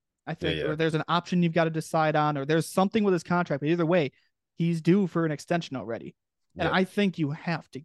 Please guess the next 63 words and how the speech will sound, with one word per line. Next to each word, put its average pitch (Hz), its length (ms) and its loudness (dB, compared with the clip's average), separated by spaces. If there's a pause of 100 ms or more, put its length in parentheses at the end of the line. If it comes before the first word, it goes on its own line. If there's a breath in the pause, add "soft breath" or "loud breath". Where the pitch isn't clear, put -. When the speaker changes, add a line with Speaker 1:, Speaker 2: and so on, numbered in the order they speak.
(100)
Speaker 1:
give 170 160 4
it - 160 -8
to 127 160 -10
him, 143 100 -18
right? 127 200 -8
You, 170 280 -6
you 170 140 -6
can't 214 320 -2
let 156 140 2
him 170 180 2
get 143 160 -2
away. 123 340 -8 (600)
Speaker 2:
Yeah, 147 100 4
yeah, 110 100 4
especially 110 380 0
with, 95 200 -2
you 95 60 -2
know, 90 160 0
Lonzo 90 380 -2
Ball 87 260 2
not 87 220 -2
being 85 180 -6
healthy 87 240 -2
this 85 220 -2
year, 85 180 -2
and 78 180 -6
you 82 100 -6
don't 65 300 -6
really 82 240 -6
know 82 400 -4 (140)
the 78 100 -10
future 90 300 -6
of 80 80 -6
his, 87 180 -4
uh, 80 160 -2
his 85 180 -4
knee. 87 200 -2
So 78 320 -4 (320 loud breath)
you 95 80 -4
would 82 140 -4
definitely 95 360 -2
wanna, 80 160 -4
you 82 120 -8
know, 80 140 -6
lock 82 240 -2
him 85 180 -2
up 85 160 -2
and, 78 160 -10
and 80 280 -8
make 82 160 -4
sure - 140 -8
you 82 140 -4
have 82 200 -4
at 78 120 -4
least 101 160 -4
a - 40 -14
point 90 240 -4
guard 80 360 -2
for, - 100 -20
for - 160 -10
the 73 100 -8
future 82 360 -6
if, 73 100 -8